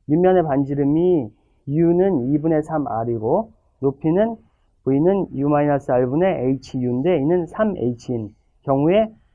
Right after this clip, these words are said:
최소가 되고 이때 부피는, 예, 사분의 구 파이 R 제곱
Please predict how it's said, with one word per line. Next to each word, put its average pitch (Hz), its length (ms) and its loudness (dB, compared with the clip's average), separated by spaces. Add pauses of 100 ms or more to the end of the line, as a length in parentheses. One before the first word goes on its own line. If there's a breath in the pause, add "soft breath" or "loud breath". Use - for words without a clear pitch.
최소가 180 440 0
되고 117 440 -2
이때 156 240 0
부피는, 147 520 -2 (560)
예, 101 180 -16
사분의 147 400 -2
구 135 160 -6
파이 135 220 -6
R 113 240 -2
제곱 139 380 -2